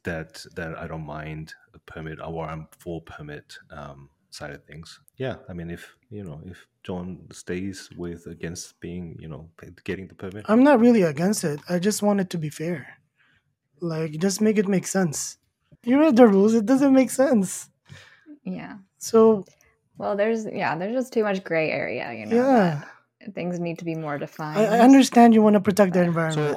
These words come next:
Speaker 1: So,
Speaker 2: but
Speaker 1: okay, in terms of, like, so I, I made my suggestions. Um, in terms of, like, your view,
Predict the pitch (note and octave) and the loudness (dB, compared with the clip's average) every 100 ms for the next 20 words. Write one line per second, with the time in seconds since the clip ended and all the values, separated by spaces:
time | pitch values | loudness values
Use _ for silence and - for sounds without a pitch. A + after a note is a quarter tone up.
0 | - F3+ F3+ A#2 G2 C3+ C3 D3+ D3 D3 | -4 0 0 0 -4 -6 -6 -6 -6 -4
1 | B2+ G#2 G#2+ - B2 G2 G#2+ A#2 A#2 A2+ | -6 -6 -8 -8 -8 -6 -6 -6 -6 -8
2 | A#2+ A2 G2+ G2 F#2+ D#2+ D#2+ D#2 - E2 | -8 -8 -8 -10 -10 -12 -12 -12 -12 -14
3 | F2 - F#2+ F2+ E2+ G#2 G2+ A#2 G#2+ A2 | -16 -12 -12 -10 -12 -12 -10 -8 -8 -10
4 | F#2 F#2 E2 F2 F#2+ F#2+ - D2+ D#2 F2+ | -10 -12 -12 -10 -10 -10 -14 -16 -16 -16